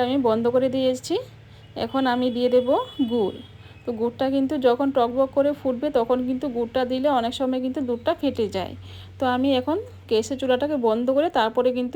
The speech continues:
এখানে গুড়টা দিয়ে দিচ্ছি। তো এখানে আমি হাফ বাটি গুড় দিয়ে দিলাম। তো আপনারা মিষ্টিটা যে যেরকম খেতে পছন্দ করেন সেই হিসেবে কিন্তু দিবেন, একটু বেশিও দিতে পারেন আবার একটু কমও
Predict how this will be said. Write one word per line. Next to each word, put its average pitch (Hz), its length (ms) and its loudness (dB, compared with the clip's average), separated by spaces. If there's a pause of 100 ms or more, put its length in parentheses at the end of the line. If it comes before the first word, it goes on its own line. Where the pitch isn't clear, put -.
এখানে 262 200 -2 (580)
গুড়টা 247 280 0 (100)
দিয়ে 262 180 2
দিচ্ছি। 208 320 -4 (100)
তো - 120 -4
এখানে 247 220 -2
আমি 285 180 0
হাফ 220 280 2
বাটি 240 240 0 (240)
গুড় 240 200 0 (100)
দিয়ে 262 180 2
দিলাম। 185 220 -4 (720)
তো - 140 -4
আপনারা 254 240 -2 (100)
মিষ্টিটা 254 420 0 (140)
যে 247 80 2 (160)
যেরকম 233 300 2 (100)
খেতে 254 220 0 (120)
পছন্দ 247 320 0 (120)
করেন 285 160 0 (120)
সেই 240 180 4 (100)
হিসেবে 247 360 0
কিন্তু 254 200 -2 (120)
দিবেন, 202 280 0
একটু 226 120 -8 (100)
বেশিও 240 320 0 (120)
দিতে 254 240 2
পারেন 339 200 4
আবার 254 120 2
একটু 247 240 -10
কমও 233 260 2